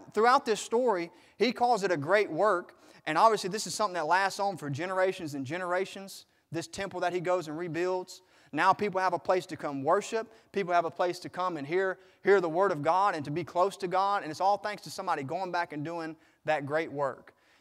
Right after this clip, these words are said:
And when you think about Nehemiah, that's what you think about, is him going back and rebuilding the wall. And I was thinking about other men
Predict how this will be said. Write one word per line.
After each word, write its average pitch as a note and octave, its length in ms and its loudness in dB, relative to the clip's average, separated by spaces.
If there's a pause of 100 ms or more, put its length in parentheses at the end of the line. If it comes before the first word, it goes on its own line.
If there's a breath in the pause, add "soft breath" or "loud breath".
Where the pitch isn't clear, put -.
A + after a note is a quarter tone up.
And D3+ 100 -2
when F#3 80 0
you G3+ 100 -2
think A#3+ 220 -2
about G3+ 280 0
Nehemiah, F#3 520 -2
that's F#3 280 4
what G#3 160 -6
you G3+ 60 -8
think A3 220 -8
about, D3 220 0
is C#3 80 -6
him E3 160 -4
going F3+ 260 -2
back F#3 260 -2
and C#3+ 120 -8
rebuilding F3+ 380 -2
the D#3 80 -6
wall. C#3+ 400 -4 (640)
And D#3 100 0
I F#3+ 40 2
was G3+ 120 0
thinking B3+ 220 2
about A3+ 200 6
other F#3+ 240 6
men F#3 440 -4